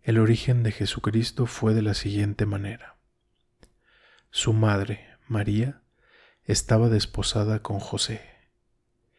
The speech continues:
pero antes de empezar a estar juntos, se encontró encinta por obra del Espíritu Santo. Su marido, José, que era justo,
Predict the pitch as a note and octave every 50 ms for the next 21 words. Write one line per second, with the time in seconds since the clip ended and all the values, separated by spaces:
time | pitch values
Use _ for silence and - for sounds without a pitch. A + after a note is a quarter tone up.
0 | _ _ _ _ - - - - G#2+ G2 G2 G2 - - - _ - G#2+ G#2+ A2
1 | - - A#2 A2+ A2+ A2 G#2 G2+ G2+ - G2+ - - - G#2+ G#2 G#2+ G#2 - -
2 | - G#2 G2+ - - G#2+ A2 A#2 A#2 - C#3 C#3 - - - - _ _ - -
3 | - - - - _ _ - - - G#2+ G#2 G#2 - - G#2+ G2 G2+ - - A2+
4 | A2+ A2+ A2+ A2 - - B2 A#2 A#2 A2+ - - - - - G2+ G#2+ G#2+ G#2+ A2
5 | A#2 A#2 G#2 G2 G2+ G#2 G#2 - - - - G#2+ G#2+ A2 G#2+ - - A2 - -
6 | - - C3+ A#2 A#2 - - - - _ _ _ _ _ _ _ _ _ _ _
7 | _ _ _ _ _ _ _ _ _ _ _ _ _ _ _ _ _ _ _ _
8 | _ - - - - A2+ A2 A2 G#2+ A#2 A2+ A2 G#2 G2+ F#2+ - - - - G2
9 | - - G#2+ G2+ G2+ - - _ _ _ _ _ _ _ _ _ _ - - A2
10 | G#2 G2+ G#2 F#2+ - - C3 B2 - - - - - - -